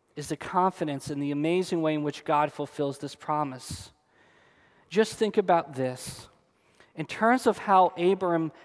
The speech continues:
ac-, in terms of how much Abram actually saw fulfilled in his lifetime, it's very little. God shows Abram the land,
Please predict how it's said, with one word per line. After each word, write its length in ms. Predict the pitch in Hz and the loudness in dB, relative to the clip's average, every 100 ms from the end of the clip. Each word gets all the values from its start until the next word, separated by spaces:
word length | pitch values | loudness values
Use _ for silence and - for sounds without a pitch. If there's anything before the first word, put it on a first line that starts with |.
| - | -8
ac-, 220 | 165 185 202 | 0 0 2
in 180 | 170 156 | -4 -4
terms 300 | - 240 233 | -2 0 0
of 80 | 208 | -2
how 180 | - 202 | 2 4
much 220 | 196 180 | 2 0
Abram 360 | 180 185 190 156 | 0 2 0 0
actually 580 | 156 185 - - 180 170 | 0 0 0 -4 -4 -4
saw 520 | - - 190 175 180 | -6 -6 4 6 6
fulfilled 760 | 180 - 156 - 175 170 170 156 - - | 4 0 -4 -2 2 2 2 -2 -14 -12
in 100 | 143 | -10
his 320 | 127 185 190 185 | 0 2 2 0
lifetime, 840 | 165 175 190 - 208 202 202 202 - - _ _ _ _ _ _ _ _ _ _ | 2 2 2 -2 0 0 0 -6 -16 -20 _ _ _ _ _ _ _ _ _ _
it's 100 | - | -12
very 240 | 165 170 147 | -6 -6 -2
little. 420 | 147 214 143 - _ _ _ _ _ _ _ _ _ _ _ _ _ _ _ | -2 -2 -4 -10 _ _ _ _ _ _ _ _ _ _ _ _ _ _ _
God 300 | 180 190 226 | 2 4 4
shows 360 | - 220 202 175 | 4 4 4 2
Abram 340 | 185 185 190 170 | 2 2 2 0
the 100 | 151 | 0
land, 500 | 165 196 233 254 | 0 0 0 -2